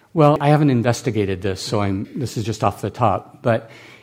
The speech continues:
it appears to me to be sort of controversial whether we're dealing with names of gods within the pantheon or titles of gods within the pantheon. As you know from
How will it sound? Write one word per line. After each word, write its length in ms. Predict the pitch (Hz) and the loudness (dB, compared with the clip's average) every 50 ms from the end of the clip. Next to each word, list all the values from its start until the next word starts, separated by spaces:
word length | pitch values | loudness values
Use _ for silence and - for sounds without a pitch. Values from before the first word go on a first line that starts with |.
| _ | _
it 100 | - 127 | -4 -2
appears 500 | 117 113 - - - 196 196 202 196 196 - | -2 -4 -4 -4 -2 0 0 0 0 -2 -4
to 100 | - 143 | -4 -2
me 320 | 123 120 120 113 110 107 104 | -2 0 0 0 0 0 -2
to 240 | - - - 143 120 | -6 -8 -8 -8 -6
be 580 | 110 131 120 113 110 107 104 101 101 98 95 - - _ _ _ - | -4 -4 -2 -2 -2 -2 -2 -2 -4 -6 -8 -14 -20 _ _ _ -8
sort 140 | - 131 107 | -6 -6 -6
of 100 | 104 - | -6 -10
controversial 1300 | - - - 120 113 - - - 110 95 95 95 95 117 120 113 - - - 104 92 92 92 92 101 110 - _ _ _ - | -8 -6 -4 -4 -4 -6 -8 -8 -8 -8 -8 -8 -6 -4 -4 -4 -6 -8 -8 -8 -6 -8 -10 -12 -14 -16 -18 _ _ _ -4
whether 360 | - 131 120 120 120 120 110 104 | 0 2 2 2 2 0 0 0
we're 160 | 104 110 107 | -2 -2 -4
dealing 560 | 98 95 - 123 123 123 120 117 110 104 101 | -4 -4 -2 0 0 2 2 2 2 0 0
with 260 | 101 101 95 - - | 0 -2 -2 -4 -6
names 920 | 117 110 107 107 107 110 117 123 127 131 139 139 139 139 135 131 - - - - | -6 -2 0 2 2 2 2 0 -2 -2 -4 -6 -6 -8 -10 -10 -12 -16 -16 -8
of 520 | - 127 113 113 110 107 107 - - - - - | -4 -2 0 0 -2 -2 -6 -12 -18 -20 -10 -4
gods 580 | 127 110 110 113 117 117 113 - - - - | 0 0 2 2 0 -2 -4 -8 -12 -12 -6
within 680 | - 123 110 - - 120 113 113 113 110 113 110 110 107 | -4 -4 -4 -2 -2 -2 0 0 -2 -4 -6 -6 -8 -10
the 80 | - 117 | -10 -10
pantheon 680 | - - 123 110 110 110 - 110 107 107 107 107 107 110 - - - - - - | -8 -6 -4 -4 -4 -4 -4 -4 -4 -4 -4 -6 -8 -10 -12 -18 -20 -20 -10 -4
or 160 | - 127 110 | -2 -2 -2
titles 880 | - - - - - 127 123 120 110 104 92 87 101 113 117 - - - | -4 -6 -12 -4 0 2 2 2 2 2 -2 -2 -4 -8 -10 -12 -14 -12
of 240 | - - 107 - 113 | -10 -10 -10 -8 -6
gods 340 | - 101 98 95 92 - - | -6 -4 -4 -4 -6 -8 -8
within 380 | 120 98 - - 107 98 95 | -10 -8 -8 -8 -8 -6 -8
the 100 | 92 98 | -8 -10
pantheon. 500 | 95 - 107 95 95 92 - 117 107 127 147 - - - - - - | -12 -10 -10 -10 -10 -10 -10 -10 -10 -12 -14 -18 -20 -20 -20 -4 -2
As 200 | 127 117 107 110 | 0 0 0 0
you 100 | 110 101 | -2 0
know 220 | 104 107 110 113 | 0 0 0 -2
from 520 | 107 - - 117 104 101 98 95 95 92 | -2 -4 -4 -2 -2 -2 -2 -4 -6 -10